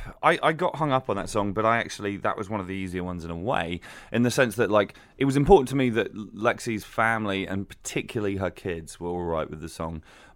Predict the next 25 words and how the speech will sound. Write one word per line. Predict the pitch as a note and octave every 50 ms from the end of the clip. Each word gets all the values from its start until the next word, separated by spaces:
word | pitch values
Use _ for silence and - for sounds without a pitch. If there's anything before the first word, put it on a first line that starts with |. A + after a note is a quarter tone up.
| _
but | - C#3+ C3+
I | C3+ C3+
demoed | C3 - - D3+ C#3 C#3 C3 A#2 F#2
the | F#2
song | E2+ G2 F2+
and | F#2+ G#2
I | G#2+
sent | G2+ B2 A#2+ G#2+
it | E2 C#2
to | -
them, | F2 F2 F2
and | F2 F2 F2
they | F2+ E2+
came | - F#2 E2+
back | E2+ D#2+ E2
and | - E2
said, | D#2+ E2+ D#2
"This | D#2 D#2 -
is | E2+ -
fucking | - - D#2+ - D#2 D#2+
great. | E2 D#2+ D#2 D2+ - -
We're | D#2+ D#2+ D#2+
all | D#2+ E2
in | E2 D#2+
favour." | E2 D#2+ D#2+ D#2 D#2+ E2+